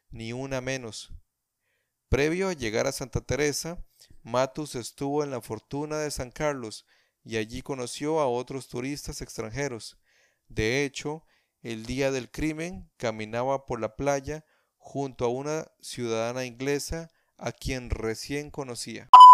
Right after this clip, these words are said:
Y la noticia número uno del día es que el Real Madrid oficializa el fichaje del portero belga Thibaut Courtois. Se acabó la novela. El portero belga Thibaut Courtois se convirtió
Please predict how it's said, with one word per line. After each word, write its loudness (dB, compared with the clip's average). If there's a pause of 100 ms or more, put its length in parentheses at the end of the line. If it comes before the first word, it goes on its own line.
(140)
Y -2
la 2
noticia 0
número 0
uno 2
del 0
día 0
es -2
que -2 (420)
el -4
Real 0
Madrid -2 (180)
oficializa -4
el -4
fichaje -2
del -6
portero -2
belga -2
Thibaut -2
Courtois. -2 (760)
Se 0
acabó 2
la 2
novela. 0 (360)
El -8
portero 2
belga 0
Thibaut -4
Courtois -4
se -8
convirtió -6